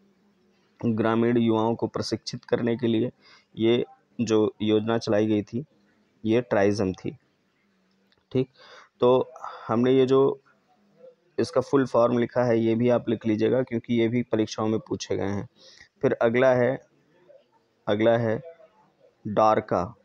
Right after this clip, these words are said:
अ, डॉकरा है, डॉकरा यानी डीडब्ल्यूएसीआरए। तो ये क्या है? तो Development of Women and Children in Rural, Rural Areas, ग्रामीण क्षेत्रों में महिलाओं और बच्चों का विकास, ठीक है। तो ग्रामीण क्षेत्रों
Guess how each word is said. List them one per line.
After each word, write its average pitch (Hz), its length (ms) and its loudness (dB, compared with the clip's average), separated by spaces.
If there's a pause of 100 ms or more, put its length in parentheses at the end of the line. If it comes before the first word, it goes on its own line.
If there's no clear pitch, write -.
(480)
अ, 104 140 -6
डॉकरा 107 580 0
है, 104 180 -6
डॉकरा 110 560 0 (340)
यानी 113 200 0
डीडब्ल्यूएसीआरए। 113 1300 0 (440)
तो 110 60 2
ये 123 160 4
क्या 127 180 0
है? 127 120 0 (220)
तो 117 60 2
Development 123 640 0
of 123 180 2 (100)
Women 110 400 0 (140)
and 107 320 0 (120)
Children 123 460 0 (100)
in 113 200 0
Rural, 107 360 2 (220)
Rural 107 460 2 (100)
Areas, 98 480 -2 (460)
ग्रामीण 120 400 2
क्षेत्रों 131 360 -2
में 135 100 2
महिलाओं 117 440 0
और 120 140 -4
बच्चों 113 340 -6
का 156 240 -2 (280)
विकास, - 500 -4 (640)
ठीक 127 140 -4
है। 143 100 2
तो 127 160 -2
ग्रामीण 120 400 0
क्षेत्रों 135 460 -4